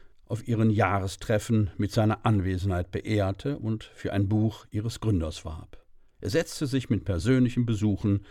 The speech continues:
und Hilfsprojekten in den Slums von Buenos Aires für das Wohl der Armen ein, half Drogensucht und die Repressalien durch die Drogenkartelle zu bekämpfen. Als er zweitausendeins schließlich zum Kardinal ernannt wurde, forderte er die Gläubigen seines Landes auf, statt Spenden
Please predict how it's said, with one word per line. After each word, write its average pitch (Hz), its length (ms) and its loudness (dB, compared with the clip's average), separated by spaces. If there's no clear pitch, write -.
und - 140 -4
Hilfsprojekten 104 960 0
in 92 60 -2
den 90 140 0
Slums 113 440 0
von 104 160 2
Buenos 98 400 0
Aires 104 520 0
für - 140 -2
das 98 240 0
Wohl 107 240 2
der 120 240 -2
Armen 92 340 0
ein, 98 440 -2
half 101 200 0
Drogensucht 123 880 0
und 131 460 -8
die 117 60 2
Repressalien 113 920 2
durch 104 140 -2
die 101 180 -2
Drogenkartelle 95 1040 0
zu 107 220 2
bekämpfen. 104 640 0
Als 120 200 0
er 131 80 2
zweitausendeins 131 880 0
schließlich 135 440 -2
zum 113 140 2
Kardinal 117 540 4
ernannt 95 380 0
wurde, 107 300 2
forderte 135 480 0
er 104 100 0
die 104 100 0
Gläubigen 110 460 4
seines 101 300 2
Landes 104 420 -2
auf, 123 340 2
statt - 280 -4
Spenden 139 760 4